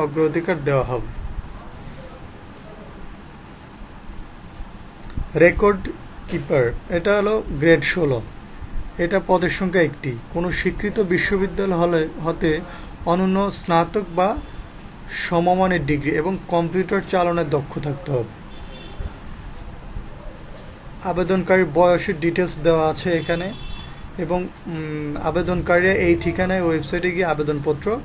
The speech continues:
পূরণ করতে পারবে। এবং অনলাইনে আবেদন পূরণ ও পরীক্ষার ফি জমা দান শুরুর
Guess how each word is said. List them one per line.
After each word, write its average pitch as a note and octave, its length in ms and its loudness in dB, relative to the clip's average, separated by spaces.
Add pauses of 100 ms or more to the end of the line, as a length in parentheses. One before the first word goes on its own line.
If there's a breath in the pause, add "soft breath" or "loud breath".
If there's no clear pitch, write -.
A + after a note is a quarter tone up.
পূরণ E3 280 0
করতে C#3+ 300 -2
পারবে। A2+ 220 -2 (840 loud breath)
এবং E3 160 -2 (240)
অনলাইনে F3+ 320 6 (100)
আবেদন F#3 280 2 (100)
পূরণ F#3+ 320 4 (120)
ও - 20 0 (180)
পরীক্ষার E3 400 2 (100)
ফি F#3 140 0 (140)
জমা E3 280 4
দান D#3+ 160 4
শুরুর F3+ 400 0